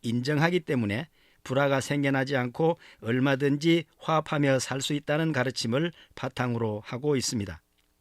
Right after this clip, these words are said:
저는 이런 방향성을 가지고 포교와 전도 활동의 길을 걸어왔습니다만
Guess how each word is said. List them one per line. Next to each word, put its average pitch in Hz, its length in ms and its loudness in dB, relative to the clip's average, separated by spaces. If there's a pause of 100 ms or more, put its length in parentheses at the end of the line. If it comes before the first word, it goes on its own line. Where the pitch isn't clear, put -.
(580)
저는 170 340 4
이런 190 240 6
방향성을 139 520 2
가지고 135 480 -2 (280)
포교와 147 480 2
전도 156 400 0
활동의 156 400 0
길을 147 380 2
걸어왔습니다만 139 920 0